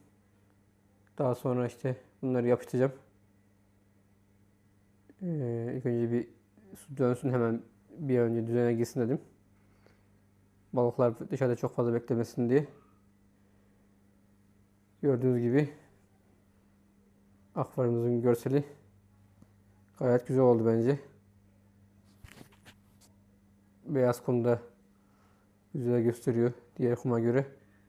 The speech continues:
Orada mercan ve, e, balıklar bayağı kalabalık görünüyordu ama burada sanki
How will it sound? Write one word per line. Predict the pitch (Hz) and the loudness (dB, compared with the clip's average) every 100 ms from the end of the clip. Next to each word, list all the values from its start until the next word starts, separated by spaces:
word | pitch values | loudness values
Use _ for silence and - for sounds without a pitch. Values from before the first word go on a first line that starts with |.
| _ _ _ _ _ _ _ _ _ _ _ _ _ _ _ _ _ _ _ - | _ _ _ _ _ _ _ _ _ _ _ _ _ _ _ _ _ _ _ -2
Orada | 135 123 147 147 - | 0 2 0 0 -2
mercan | 135 123 147 143 | 0 2 4 4
ve, | 139 147 - - _ _ _ _ _ _ _ _ - | 4 2 -4 -18 _ _ _ _ _ _ _ _ -2
e, | 131 120 120 117 120 - 208 - _ _ _ _ - _ _ _ _ _ - | 2 4 4 2 0 -4 -16 -20 _ _ _ _ -20 _ _ _ _ _ -4
balıklar | 127 123 135 131 | -2 2 2 6
bayağı | 135 139 | 6 6
kalabalık | 135 143 147 | 4 4 4
görünüyordu | 131 131 | 2 4
ama | 165 156 135 | 4 2 2
burada | 139 139 | 2 2
sanki | 139 131 170 | 0 -2 -4